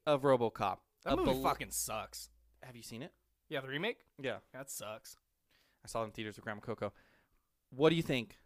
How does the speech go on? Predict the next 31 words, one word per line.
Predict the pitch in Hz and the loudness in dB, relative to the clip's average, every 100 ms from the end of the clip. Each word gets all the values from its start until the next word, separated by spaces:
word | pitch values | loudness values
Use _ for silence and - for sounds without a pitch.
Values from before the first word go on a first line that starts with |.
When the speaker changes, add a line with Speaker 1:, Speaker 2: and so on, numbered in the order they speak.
| - | -12
Speaker 1:
tomato | 131 113 | -6 -4
meter | 104 101 95 - | -4 -8 -12 -4
is? | 170 | 2
Speaker 2:
I'm | |
gonna | 277 185 | 4 6
give | 175 | 6
it, | 156 | 4
like, | 123 - | 0 0
seventeen | - 175 143 131 143 | 6 6 6 0 -2
percent. | 135 123 139 120 | 0 -2 0 0
I | 139 | 2
think | 160 196 | 4 4
it | 185 | 6
sucks, | - 175 180 - | 8 10 8 6
and | 156 | 4
I | |
think | 143 151 | 4 2
it | 151 | 2
was | 131 | 2
a | |
remake | 135 139 151 156 156 | 2 4 6 4 4
of | 131 | 0
a | 123 - 131 | -2 -6 -4
beloved | 139 131 135 139 | 0 4 4 4
movie. | 151 151 165 180 - _ _ _ _ _ _ _ _ _ _ _ _ _ 135 | 2 4 2 2 -4 _ _ _ _ _ _ _ _ _ _ _ _ _ -8
And | |
so | - 131 | 0 2
a | 120 | 2
lot | 117 131 135 | 4 6 6
of | |
people | 139 127 | 2 -2